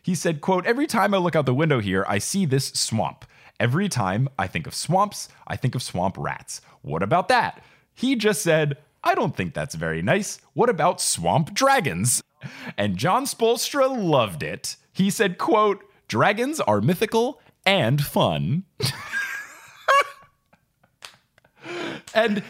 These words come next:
he got more people on board for this. So Billy Page, the former director of merchandise and product development for the Nets,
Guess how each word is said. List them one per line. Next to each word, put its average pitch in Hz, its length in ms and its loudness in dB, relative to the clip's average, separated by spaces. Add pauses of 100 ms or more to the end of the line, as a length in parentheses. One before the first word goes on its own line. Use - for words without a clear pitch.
he 285 180 -2
got 254 280 0
more 262 240 2
people 294 400 0
on 208 180 2
board 240 240 0
for 160 120 0
this. 90 300 -4
So 151 380 2
Billy 240 400 0
Page, 269 420 -4 (160)
the - 100 -2
former 247 280 0
director 180 420 2
of 131 160 2
merchandise 135 800 2
and - 160 -6
product 131 260 2
development 151 500 2
for 131 160 0
the 117 120 0
Nets, 123 320 -2